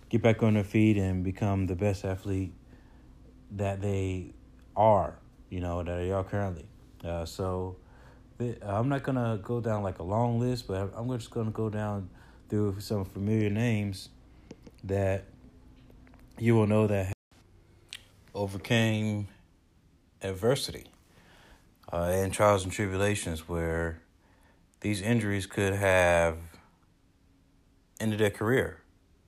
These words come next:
Uh, so hopefully these can give you some inspiration to continue to put your foot forward, and I can use this as an example for myself where even though I might be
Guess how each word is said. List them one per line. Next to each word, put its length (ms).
Uh, 240
so 500
hopefully 420
these 400
can 180
give 180
you 60
some 180
inspiration 680
to 540
continue 360
to 400
put 260
your 300
foot 260
forward, 420
and 260
I 100
can 160
use 200
this 80
as 160
an 60
example 380
for 180
myself 600
where 480
even 280
though 340
I 120
might 320
be 500